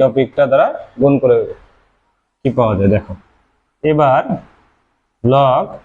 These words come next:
কে ভিত্তিক, এখানে আমরা যে বিষয়টা খেয়াল করব দেখো, x minus root over of x square minus one whole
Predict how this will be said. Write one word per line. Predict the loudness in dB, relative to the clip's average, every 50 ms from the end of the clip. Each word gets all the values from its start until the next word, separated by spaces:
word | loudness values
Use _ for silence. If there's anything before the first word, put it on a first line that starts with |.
| _ _ _ _ _ _ _ _ _ _ _ _ _ _
কে | 0 0 2 2
ভিত্তিক, | 0 -2 -4 -2 -2 -2 -2 -2 -6 -12 _ _ _ _ _ _ _ _ _ _ _ _ _ _ _ _ _ _ _ _ _ _ _ _ _ _ _ _ _ _ _ -6
এখানে | -4 -2 -2 -2 0 0 0
আমরা | 2 2 2 2 2 2 0
যে | 0 0 0
বিষয়টা | 0 0 -2 -2 -2 -2 0
খেয়াল | 0 0 0 0 0
করব | 0 0 2 0 0
দেখো, | 0 0 0 -2 -2 -4 -10 -18 _ _ _ _ _ _ -2 -2 -2
x | -2 -4 -2 0
minus | 0 2 2 0 0 0 -2
root | -2 0 0 0
over | 0 0 0 0 0
of | -2 -4 -8 -14 _ _ _ _ _ _ _ -2 -2 -2 -2
x | -2 -4 -4 -4
square | -6 -4 -2 -2 0 0 0 0
minus | 0 0 -2 -4 -4 -2 -2 0 0
one | 0 -2 -2 -6 -8 -12 -20 _ _ _ _ _
whole | -2 -2 -2